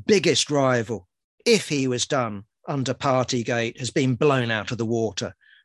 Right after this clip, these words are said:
uh, that Sunak is not seen, uh, by Tory M Ps as a serious contender anymore,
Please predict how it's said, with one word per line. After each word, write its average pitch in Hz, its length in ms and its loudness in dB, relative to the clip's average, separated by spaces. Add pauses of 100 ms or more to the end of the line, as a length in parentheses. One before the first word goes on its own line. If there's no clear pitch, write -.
uh, 127 280 0
that 131 160 0
Sunak 131 560 0
is 120 160 -2
not 147 380 0
seen, 113 480 -4 (460)
uh, 127 120 -2
by 123 200 0
Tory 160 600 4
M 120 300 0
Ps 139 640 2 (400)
as 127 420 -2
a 139 200 -4
serious 123 440 0
contender 127 540 -4
anymore, 135 920 0